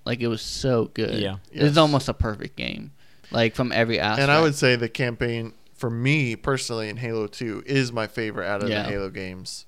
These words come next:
Speaker 2: Yeah.
Speaker 3: It's the most memorable, at least.
Speaker 2: That, that game, I think,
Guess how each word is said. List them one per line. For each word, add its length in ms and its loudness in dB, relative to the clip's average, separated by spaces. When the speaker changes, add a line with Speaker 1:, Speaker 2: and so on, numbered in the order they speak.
Speaker 2:
Yeah. 260 -8
Speaker 3:
It's 100 -2
the 80 2
most 220 4
memorable, 520 -2
at 140 -8
least. 400 -12
Speaker 2:
That, 320 -2
that 240 2
game, 220 -4
I 80 2
think, 240 -6